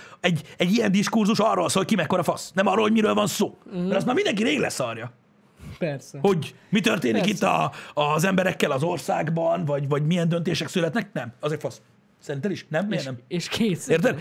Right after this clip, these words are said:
Speaker 1: És erről beszélgetünk, hogy ki mekkora fasz, és ki miért nem fasz. És te miért vagy akkora fasz, hogy te nem gondolod azt, hogy ő egy fasz? És ez, ez, ez a politika.
Speaker 2: Igen.
Speaker 1: De hogyha arról beszélünk, ha arról beszélünk, ami a téma, akkor marad téma.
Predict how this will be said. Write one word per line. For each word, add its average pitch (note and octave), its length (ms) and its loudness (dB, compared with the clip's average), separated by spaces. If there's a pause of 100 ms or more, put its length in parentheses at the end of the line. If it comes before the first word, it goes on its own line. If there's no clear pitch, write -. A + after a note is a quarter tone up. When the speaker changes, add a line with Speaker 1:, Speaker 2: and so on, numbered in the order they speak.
(140)
Speaker 1:
És E3 140 0
erről F#3+ 200 2
beszélgetünk, E3+ 540 -2
hogy G3+ 100 -2
ki A3+ 100 -2
mekkora F3+ 300 0
fasz, F#3 260 0
és F#3+ 100 0
ki A3+ 120 0
miért A3+ 200 2
nem C#3 120 -4
fasz. - 300 -12 (480)
És - 100 -4
te F#3+ 100 0
miért A3+ 140 2
vagy G3+ 100 2
akkora E3+ 240 0
fasz, D#3 160 -2
hogy D3+ 100 -2
te E3 80 -2
nem D#3 120 -2
gondolod C#3+ 280 -6
azt, C#3 160 -4
hogy D3 100 -8
ő B2+ 80 -6
egy B2+ 120 -12
fasz? - 260 -16 (600)
És - 140 0
ez, E3 220 0
ez, G3 200 2
ez G3 200 2
a E3+ 40 2
politika. D3+ 500 -2
Speaker 2:
Igen. F3+ 420 -6 (100)
Speaker 1:
De F3 100 2
hogyha G3 220 2
arról C#4+ 240 2
beszélünk, D3+ 640 -2 (2000)
ha C#3+ 120 -2
arról G3 180 2
beszélünk, C#3 540 -2 (420)
ami F3 180 2
a C#3 120 0
téma, D#3+ 540 -2
akkor E4 220 -2
marad G3 280 0
téma. - 340 -10